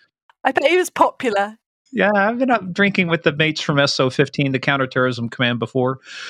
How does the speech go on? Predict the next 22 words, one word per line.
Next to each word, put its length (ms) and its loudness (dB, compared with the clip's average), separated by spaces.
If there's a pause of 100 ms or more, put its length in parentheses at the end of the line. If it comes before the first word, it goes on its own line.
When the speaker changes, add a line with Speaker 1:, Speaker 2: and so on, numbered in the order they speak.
(140)
Speaker 1:
Yeah, 340 2
it's 140 -4
a 40 -10
good 200 0
place 300 -2
to 80 -16
be. 420 0 (400)
Speaker 2:
It 100 2
is, 200 -2
but, 240 2
but 180 0
no, 140 2
what 120 2
I 60 2
was 80 -2
saying 200 0
is 100 0
that, 180 0
I 60 0
mean, 160 0
it's 200 -2
like, 320 0